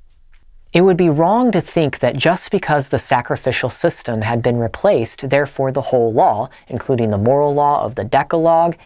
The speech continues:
and the holiness code, had likewise been superseded and replaced.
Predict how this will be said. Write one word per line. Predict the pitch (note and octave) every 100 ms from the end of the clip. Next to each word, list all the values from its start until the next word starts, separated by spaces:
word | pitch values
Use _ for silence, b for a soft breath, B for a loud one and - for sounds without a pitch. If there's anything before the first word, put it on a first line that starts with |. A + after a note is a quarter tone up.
| -
and | C3+
the | A#2
holiness | - G3 A#3+ A#2+ G#2 -
code, | - A2+ G#2+
had | - C#3+
likewise | C3+ E3 F#3+ - B2 A2+
been | - A2+
superseded | - - F3 E3+ - - A2 G#2+ G2+ -
and | G#2 G2+
replaced. | G2+ G2 G#2 - G#2 - - -